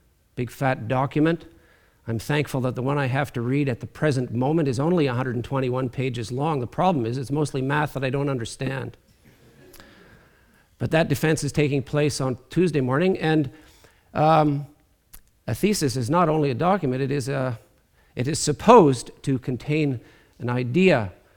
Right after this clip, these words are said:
or a propositional idea, a hypothesis, in which that hypothesis is then perhaps proven or, uh, in some degree disproven, and, and perhaps light is shed on things that we have not had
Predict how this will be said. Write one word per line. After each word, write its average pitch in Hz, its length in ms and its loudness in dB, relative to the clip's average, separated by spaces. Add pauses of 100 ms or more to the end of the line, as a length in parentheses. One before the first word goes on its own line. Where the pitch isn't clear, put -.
(220)
or 131 260 -2
a 131 60 0
propositional 147 840 2
idea, 127 520 2
a 113 60 0
hypothesis, 131 960 -2 (500)
in 160 280 4
which 180 220 0
that 143 180 2
hypothesis 147 680 0
is 117 220 -4
then 139 340 0 (360)
perhaps 127 320 -4
proven 147 580 0 (300)
or, 131 420 0 (240)
uh, 123 180 -6
in 127 160 -2
some 151 240 0
degree 135 300 0
disproven, 170 720 4
and, 123 180 0
and 120 320 -6
perhaps 127 380 -4
light 135 340 0
is 131 100 -4
shed 147 300 2
on 135 140 2
things 143 340 -2
that 123 140 -6
we 127 100 -4
have 120 140 -2
not 127 180 -2
had 127 400 0